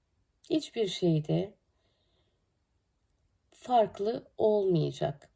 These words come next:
Bunları söylerken bir yandan kalbi hep arkaya bakıyor. Hem umursamıyormuş gibi hem de hep gözü arkada kalan bıkkın bir halde diyebiliriz.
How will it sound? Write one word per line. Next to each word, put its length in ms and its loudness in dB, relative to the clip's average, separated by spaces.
Bunları 340 8
söylerken 880 2
bir 60 0
yandan 480 2
kalbi 680 -4
hep 300 2
arkaya 560 -6
bakıyor. 500 -2
Hem 240 6
umursamıyormuş 1000 -2
gibi 460 0
hem 280 0
de 160 -4
hep 240 -10
gözü 220 -4
arkada 560 -4
kalan 460 0
bıkkın 640 -4
bir 320 -2
halde 580 0
diyebiliriz. 880 -4